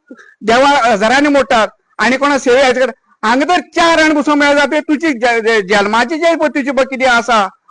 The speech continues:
आज आमी जल्मा येवन जे कितली आ-, आमी केलां, आतां साठ पासश्ट वर्सां हांव जालां, जाल्यार म्हाका दिसता आज हांव हांगा येवन हांगा पांय धुवन आज कितें तरी कमायलां. आज फाल्यां दोळे धांपता जाल्यार म्हाका दिसलें तर हांव बऱ्या जाग्यार पावलों,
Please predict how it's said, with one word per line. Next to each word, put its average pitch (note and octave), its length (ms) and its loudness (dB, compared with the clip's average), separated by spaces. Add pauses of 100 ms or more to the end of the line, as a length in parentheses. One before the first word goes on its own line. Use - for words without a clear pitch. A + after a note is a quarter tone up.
आज B3 240 0
आमी C4 180 0
जल्मा B3 440 0
येवन B3 180 -2
जे B3 120 0
कितली B3 320 -4
आ-, G#3+ 340 0
आमी A#3 140 -4
केलां, A3+ 260 0
आतां B3 200 0
साठ C4 260 -2
पासश्ट C4 340 -2
वर्सां C4 220 0
हांव B3+ 120 2
जालां, A#3+ 280 0 (360)
जाल्यार D4 180 2
म्हाका G#3+ 180 0
दिसता D4+ 260 -2
आज D#4 160 2
हांव A#3+ 280 2
हांगा G#3+ 260 0
येवन D4+ 260 2
हांगा A#3+ 200 -2
पांय C4 300 -2
धुवन C4+ 240 0 (360)
आज D#4 220 0
कितें E4 240 -4
तरी D4+ 60 -4
कमायलां. A#3 540 0 (380)
आज C#4 120 0
फाल्यां C4 280 -2
दोळे C4+ 200 2
धांपता A#3+ 260 0
जाल्यार C4+ 180 2
म्हाका A#3 180 -4
दिसलें B3+ 300 -2
तर C4 40 -4
हांव B3 220 0
बऱ्या G#3+ 260 -2
जाग्यार A#3 280 0
पावलों, A3+ 380 0